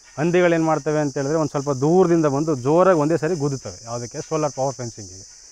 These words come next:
ಗುದ್ದಿದಾಗ automatically ಅದು cut ಆಗೇ ಆಗುತ್ತೆ. ಈಗ ಎಷ್ಟೋ ಜನ ಏನು ಮಾಡ್ತಾ ಇದ್ದಾರೆ ಅಂತ ಹೇಳಿದ್ರೆ usually ನಮ್ಮ ಹತ್ರ ಬಂದು ಕೇಳೋರೆಲ್ಲ ನಾಲ್ಕು ಅಡಿ ಐದು ಅಡಿಗೆ ಕ-,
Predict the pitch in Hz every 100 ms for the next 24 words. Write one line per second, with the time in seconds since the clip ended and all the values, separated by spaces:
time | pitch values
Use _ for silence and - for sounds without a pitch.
0 | - - 131 196 208 226 208 156 165 151
1 | 135 127 147 156 139 110 113 113 90 92
2 | - - - - 123 127 135 175 160 156
3 | 151 147 143 135 139 131 131 143 147 147
4 | 147 139 143 147 143 131 131 123 127 131
5 | 123 147 139 131 143 143 139 135 127 131
6 | 139 -